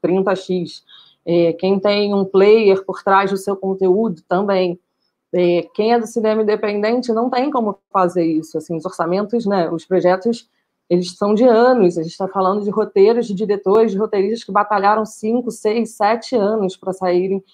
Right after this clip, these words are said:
com aquelas ideias, pra terem aquilo. E no momento que iam filmar, né, a gente tá sendo atropelado por um monte de coisa, e agora também mais a pandemia.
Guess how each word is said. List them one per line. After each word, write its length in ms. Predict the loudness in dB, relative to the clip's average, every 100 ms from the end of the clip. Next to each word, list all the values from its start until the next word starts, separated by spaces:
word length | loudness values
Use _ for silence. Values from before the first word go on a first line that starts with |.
| _ _
com 80 | -4
aquelas 340 | -2 2 2 2
ideias, 480 | 4 4 4 2
pra 160 | 0 -6
terem 380 | 0 0 0 -2
aquilo. 440 | -6 -4 -2 0
E 40 | 0
no 100 | 0
momento 480 | 0 0 0 -2
que 100 | -2
iam 160 | -4 -4 -8
filmar, 440 | -6 -2 0 0 0
né, 280 | -2 -2
a 60 | -2
gente 260 | -4 -4 -4
tá 100 | -4
sendo 200 | -4 -4
atropelado 640 | -4 -2 0 2 2 0
por 120 | -6
um 40 | -6
monte 500 | -2 -2 -2 -2 -6
de 140 | -6
coisa, 520 | -2 2 2 0 -6 -12 _ _ _ _ 0
e 100 | 2
agora 360 | 4 2 2
também 520 | 0 0 2 2 2 0
mais 360 | 0 0 -2
a 40 | -4
pandemia. 640 | -2 0 0 0 -2 -4